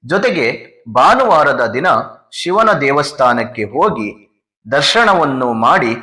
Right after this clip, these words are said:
ಅಲ್ಲಿ ಗೋಧಿ ದಾನ ಮಾಡಿ ಅಥವಾ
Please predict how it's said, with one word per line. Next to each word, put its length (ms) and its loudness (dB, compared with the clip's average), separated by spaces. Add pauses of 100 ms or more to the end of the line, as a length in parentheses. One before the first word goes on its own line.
(420)
ಅಲ್ಲಿ 280 0 (520)
ಗೋಧಿ 300 0 (100)
ದಾನ 180 4 (160)
ಮಾಡಿ 260 0 (360)
ಅಥವಾ 300 2